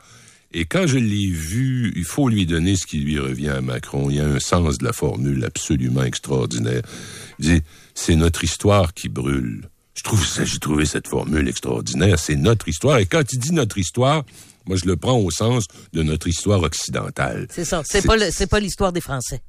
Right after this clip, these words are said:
Speaker 1: Non, c'est l'his-, c'est une histoire universelle. En fait, c'est certainement une histoire de la chrétienté, la chrétienté est en nous tous en Occident.
Speaker 2: Sur le plan politique,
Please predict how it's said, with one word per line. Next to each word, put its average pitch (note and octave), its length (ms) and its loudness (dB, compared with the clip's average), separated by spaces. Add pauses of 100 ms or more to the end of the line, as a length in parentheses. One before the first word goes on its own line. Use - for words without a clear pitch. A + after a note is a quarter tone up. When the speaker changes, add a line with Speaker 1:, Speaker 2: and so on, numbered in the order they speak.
(380)
Speaker 1:
Non, D#2+ 160 -4
c'est A#2 160 2
l'his-, G2+ 260 2
c'est - 200 -6
une G#2+ 100 6
histoire A#2+ 380 4
universelle. G2+ 840 2 (380)
En C#3+ 100 -4
fait, B2 120 2
c'est G2+ 120 0
certainement A2+ 480 2
une F#2+ 220 4
histoire G#2+ 460 2
de F#2 100 0
la D2 160 0
chrétienté, F2 840 0
la F#2+ 140 2
chrétienté F2 640 0
est F#2+ 180 0
en E2+ 100 4
nous D#2 160 0
tous A2 260 -2
en B1+ 120 -4
Occident. D#2+ 380 -8 (340)
Speaker 2:
Sur F#3+ 280 0
le F#3+ 100 2
plan G#3+ 240 2
politique, E3 760 -4